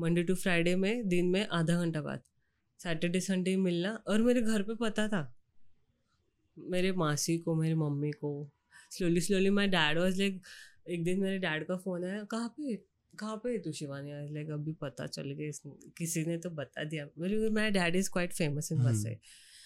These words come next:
Speaker 1: So I thought, "चलो बता ही दिया किसी ने तो कि ये इसके साथ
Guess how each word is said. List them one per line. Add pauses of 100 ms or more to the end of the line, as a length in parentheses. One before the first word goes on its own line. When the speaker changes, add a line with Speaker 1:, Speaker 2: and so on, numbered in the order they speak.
(300)
Speaker 1:
So (720)
I
thought,
"चलो
बता
ही
दिया
किसी
ने
तो
कि
ये
इसके
साथ